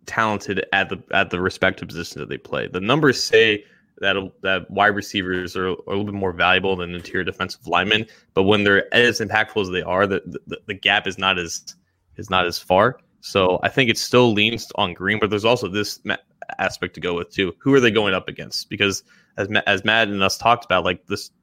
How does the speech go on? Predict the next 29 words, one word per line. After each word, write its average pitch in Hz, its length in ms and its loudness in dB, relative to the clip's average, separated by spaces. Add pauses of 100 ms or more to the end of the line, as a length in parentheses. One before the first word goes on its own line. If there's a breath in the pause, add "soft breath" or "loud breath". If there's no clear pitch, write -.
(240)
Chargers 185 280 2
secondary 131 300 4
is 101 80 2
really 113 180 2
talented, 98 320 -2
especially 92 360 -4
cornerback. - 480 -10
Like 82 100 -12
Casey 113 320 -2
Hayward, 104 360 4 (260 soft breath)
Chris - 160 -8
Harris 98 260 0
Junior, 87 300 -8
th-, 92 160 -4
those 101 160 0
guys 92 280 2
can, - 140 -16 (220)
can 85 120 -8
play 87 360 -2
any, 90 220 -6
any 90 180 -8
single 85 240 -12
day. 90 160 -6
They 98 120 -2
can 107 120 -6
match 107 200 2
up 117 60 2
with 110 100 4
anybody 113 440 4